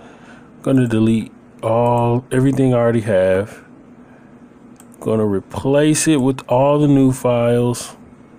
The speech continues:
Okay, so all the new files are there.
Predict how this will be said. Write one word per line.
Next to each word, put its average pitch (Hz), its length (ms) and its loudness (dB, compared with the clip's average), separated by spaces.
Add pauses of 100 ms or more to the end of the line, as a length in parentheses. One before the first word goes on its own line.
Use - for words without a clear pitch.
(3750)
Okay, 135 280 -12
so - 300 -16
all 123 160 -2
the 123 100 0
new 123 160 0
files 110 380 -2
are 98 60 -2
there. 131 540 0